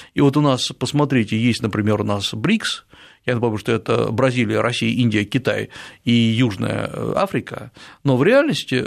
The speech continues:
он уже перешёл в, м, такой формат рик – Россия, Индия, Китай, э, и встречи министров ино-, иностранных дел, и какие-то, э, к-,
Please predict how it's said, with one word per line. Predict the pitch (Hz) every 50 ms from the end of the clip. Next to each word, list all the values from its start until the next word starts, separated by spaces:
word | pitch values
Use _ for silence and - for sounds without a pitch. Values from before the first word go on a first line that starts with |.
| -
он | - 120 127 - 175 190 226 240
уже | 208 190
перешёл | 156 - 131 123 - 196 226 214
в, | 151 117 123 147 170 175 175 175 151
м, | 135 131 123
такой | - 135 127 - 160 156 147 123
формат | - - 135 139 160 175 165 -
рик – | 151 151 123 - - - - - -
Россия, | 120 117 123 123 - 180
Индия, | - 143 143 131 120 120 117
Китай, | 120 - 127 - - 117 - 113 - - - - - - - -
э, | - 127
и | 131 139 143 139
встречи | 127 - 143 131 113 -
министров | 123 131 127 107 - 113 -
ино-, | 110 101 104 107 - -
иностранных | 143 127 123 117 - - - 113 127 131 156
дел, | 196 254 247 226 190
и | - 135 131 120
какие-то, | - 127 120 - - 117 - 120 - - 107 117 123
э, | 117
к-, | - - - - 117